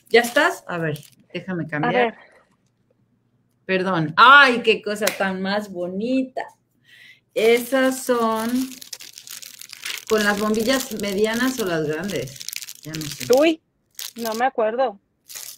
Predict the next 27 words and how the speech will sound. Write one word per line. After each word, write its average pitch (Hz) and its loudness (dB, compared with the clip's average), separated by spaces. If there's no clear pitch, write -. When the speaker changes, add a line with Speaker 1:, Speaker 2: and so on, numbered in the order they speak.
Speaker 1:
No 147 -8
sé. 120 -12
Pero, 170 -2
eh, 165 -4
creo 220 0
que 233 -6
Speaker 2:
No - -2
Speaker 1:
es 226 -6
Speaker 2:
sé. 226 -12
Speaker 1:
como 180 -6
este. 143 -10
A 127 -10
ver. 120 -8
Speaker 2:
Eh. - -6
Speaker 1:
Creo 226 -2
que 240 0
es 262 -2
una 247 0
mediana 214 0
y 202 -6
una 175 -4
grande. 131 -6
Miren, 160 -4
aquí 160 -8
las 185 -4
tengo. 160 -8
Speaker 2:
¿Quiere-, 247 4